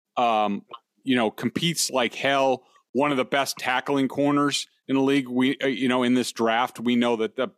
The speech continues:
Patriots definitely put a priority on tackling at cornerback, 'cause a lot of times their,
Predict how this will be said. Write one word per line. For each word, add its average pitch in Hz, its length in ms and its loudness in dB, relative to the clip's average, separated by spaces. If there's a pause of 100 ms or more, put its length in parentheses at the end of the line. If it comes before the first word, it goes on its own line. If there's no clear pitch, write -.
Patriots 131 420 -4 (340)
definitely 135 400 -2
put 123 200 -2
a - 20 -2
priority 110 680 -2 (360)
on 117 160 0
tackling 123 480 -2
at 107 140 -4
cornerback, 120 460 -2
'cause 123 120 -10
a 127 40 -6
lot 131 260 -2
of - 40 -12
times 123 340 -4
their, 123 400 -2